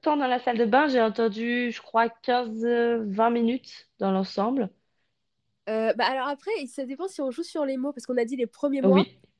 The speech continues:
Speaker 2: et on a dit seul. Seul, c'est zéro
Speaker 1: Oui.
Speaker 2: minute. <laughs>
Speaker 1: Ah, voilà. Moi, c'était seul, ma question. Ouais.
Speaker 2: Parce que du coup,
Speaker 1: <laughs>
Speaker 2: il est toujours dans le transat à côté, euh, vu que je peux pas trop m'éloigner, donc, euh,
Speaker 1: Ah
Speaker 2: c'est
Speaker 1: bah
Speaker 2: vrai qu'il
Speaker 1: oui.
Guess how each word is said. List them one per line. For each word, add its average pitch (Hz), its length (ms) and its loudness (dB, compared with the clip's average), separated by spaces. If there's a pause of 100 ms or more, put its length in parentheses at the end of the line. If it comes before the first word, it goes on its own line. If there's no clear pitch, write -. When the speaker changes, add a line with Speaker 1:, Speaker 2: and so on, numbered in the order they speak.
(200)
Speaker 2:
et 233 100 2
on 240 120 2
a 240 100 2
dit 226 160 -4
seul. 262 560 -2
Seul, 285 540 2
c'est 233 160 -4
zéro 269 260 0
Speaker 1:
Oui. 311 140 4
Speaker 2:
minute. 214 260 4 (400)
<laughs> - 160 0
Speaker 1:
Ah, 240 300 8 (100)
voilà. 170 480 8
Moi, 233 220 8
c'était 320 240 6
seul, 202 400 6
ma 165 120 2
question. 190 500 -2 (380)
Ouais. 202 280 6 (360)
Speaker 2:
Parce 285 140 8
que 233 480 6
du 180 60 4
coup, 359 60 6
Speaker 1:
<laughs> - 20 8
Speaker 2:
il 294 140 4
est 247 180 -6
toujours 302 320 2
dans 269 100 4
le 247 140 4
transat 262 440 -2
à 233 120 0
côté, 302 440 -2
euh, 247 80 4
vu 226 140 -6
que 240 140 -4
je 226 80 -10
peux 240 100 -14
pas 262 180 -2
trop 277 200 -4
m'éloigner, 254 500 0
donc, 233 220 -6
euh, 226 240 -2 (400)
Speaker 1:
Ah - 80 -20
Speaker 2:
c'est 180 80 -8
Speaker 1:
bah 180 140 8
Speaker 2:
vrai 202 180 4
qu'il - 20 -16
Speaker 1:
oui. - 60 -16